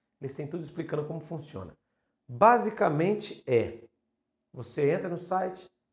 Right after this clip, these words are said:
faz um cadastro básico com seus dados, endereço e et cetera, e lá dentro você já vai encontrar um milhão de e-books de pessoas que utilizam aquele site pra publicar os seus livros, suas histórias e et cetera.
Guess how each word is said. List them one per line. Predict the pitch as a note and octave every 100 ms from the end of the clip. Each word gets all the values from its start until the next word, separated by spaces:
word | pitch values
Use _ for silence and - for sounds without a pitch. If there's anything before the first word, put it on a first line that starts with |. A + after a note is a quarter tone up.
| _
faz | E3 D#3+
um |
cadastro | D#3 - D3 D3 D#3
básico | C#3+ D3+ - -
com | C3+
seus | - C#3 A#2+
dados, | D3+ F3+ B2
endereço | C3+ B2+ C3 D3 D3 C3
e |
et | C3
cetera, | - D3 D#3+ - - _ _ _ _ _
e | D3+
lá | D#3 E3+
dentro | C3+ F3 F3+
você | D#3+ E3
já | E3
vai | F3
encontrar | D#3+ F3+ D#3+ E3
um | F3
milhão | G#3 G3+ C#3 D#3+ F#3
de | D3
e-books | B2 A#2+ D3+ D3+
de | C3
pessoas | C#3+ B2+ - B2+ C#3 C#3 B2
que | - B2 G#2+ - _ _ _ -
utilizam | C#3+ B2+ C#3+ C#3
aquele | C3 C3 A#2
site | - A#2+
pra | - B2+
publicar | C3+ A#2+ - A#2+
os | -
seus | G2+
livros, | G2 D#3+ D3+
suas | - B2
histórias | A2 - C#3 C#3 A2+ A2+
e |
et | G#2+
cetera. | - B2 -